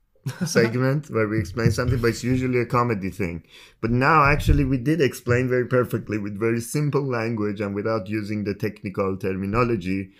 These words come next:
Speaker 2: what modernism is. That was the modernism with Basquiat. And then they came postmodernism, right?
Speaker 1: It's,
Speaker 2: Where
Speaker 1: no, it's,
Speaker 2: modernism
Speaker 1: it's
Speaker 2: re-
Speaker 1: contemporary, it's way after modernism,
Speaker 2: But
Speaker 1: because also modernism was, as, as we were way talking back about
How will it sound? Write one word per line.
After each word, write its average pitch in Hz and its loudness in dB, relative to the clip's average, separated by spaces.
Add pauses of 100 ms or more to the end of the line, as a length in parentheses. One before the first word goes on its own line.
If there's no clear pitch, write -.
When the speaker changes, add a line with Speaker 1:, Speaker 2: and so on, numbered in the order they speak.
(160)
Speaker 2:
what 143 4
modernism 127 4
is. - -10 (420)
That 117 6
was 127 4
the 147 2
modernism 120 0 (500)
with 110 2
Basquiat. 107 2 (220)
And 120 2
then 156 6
they 156 4
came 165 -2
postmodernism, 117 2
right? 117 4
Speaker 1:
It's, 143 -2
Speaker 2:
Where 131 6
Speaker 1:
no, 117 -2
it's, 107 -8
Speaker 2:
modernism 151 2
Speaker 1:
it's 143 2
Speaker 2:
re- 131 2
Speaker 1:
contemporary, 104 -4
it's 104 -10
way 120 -4
after 104 -8
modernism, 95 -6
Speaker 2:
But 104 -8
Speaker 1:
because 110 0 (280)
also 131 -4
modernism 120 -4
was, 98 -6 (800)
as, 117 -6
as 117 -6
we 113 -6
were 107 -6
way 110 -4
talking 107 -10
back 107 -8
about 101 -8